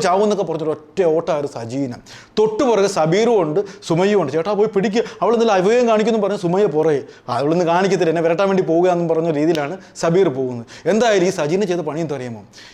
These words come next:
ഈ പറയുന്ന കാമുകനായ സബീറിനെയും മറ്റേ പെങ്കൊച്ചിനെ വിരട്ടാൻ വേണ്ടി ആ ചെളിവെള്ളത്തിലേക്ക് ഒരു ഒറ്റ ചാട്ടം. ചെളി നിറഞ്ഞു കിടക്കുന്ന വെള്ളമായിരുന്നു, നല്ല ആഴത്തിലുള്ള വെള്ളമുണ്ട്, വെള്ളം കയറി കിടക്കുകയാണ്. പക്ഷേ ഈ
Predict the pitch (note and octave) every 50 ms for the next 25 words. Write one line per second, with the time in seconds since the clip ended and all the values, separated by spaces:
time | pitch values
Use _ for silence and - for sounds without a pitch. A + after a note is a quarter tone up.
0 | - - E3+ G#3+ G3 A#3 G#3 G3 F#3+ F3+ E3 D#3+ E3+ E3+ - - C#3 C#3+ E3+ G3
1 | G#3 G3 E3+ D#3+ D3 C#3+ D3 D#3+ D#3 - D3+ C3 C#3 D#3 F#3 G4 G3 C3+ C3+ C3+
2 | C#3 D#3 - - - - - D3 - F3+ D3+ D#3+ D#3+ D#3 F3+ E3+ F3 E3+ C#3+ C#3
3 | C#3+ C#3 E3+ E3 D3+ C#3 C3 B2 C#3 C#3 A#2+ A#2+ C3 C#3+ C3 - C#3+ C3 D3+ D#3+
4 | E3+ D#3+ D3 D3 C#3+ C3+ A#2 C3 B2 A#2+ - - _ _ - D3 C3+ - - -
5 | E2+ E2+ - - - - _ _ _ _ - _ _ _ - - - - C3+ B2+
6 | D3 E3 F#3+ F#3 F3 F3 F#3 F#3+ F3+ E3 F#3+ F#3+ E3 D#3 D#3+ F3 F#3 F3+ E3+ D#3+
7 | D3 C3+ B2 A#2+ A#2+ - - - _ - - C3+ E3+ D#3+ C#3+ D3 E3 F#3 F#3+ G3
8 | G3+ G3 F#3+ F3+ E3+ E3 F#3 G3 F#3+ F3+ D#3 B2+ C3+ C3 - - - - - D3
9 | D#3+ G#3 A3 E3+ F3 F#3+ G#3+ G#3+ G3+ F#3+ F#3 E3+ F#3+ G3 E3+ D3 B2+ A#2+ A#2+ -
10 | - - F#3+ F3 F#3+ F3+ F3 F#3 F#3 - - - - - F3+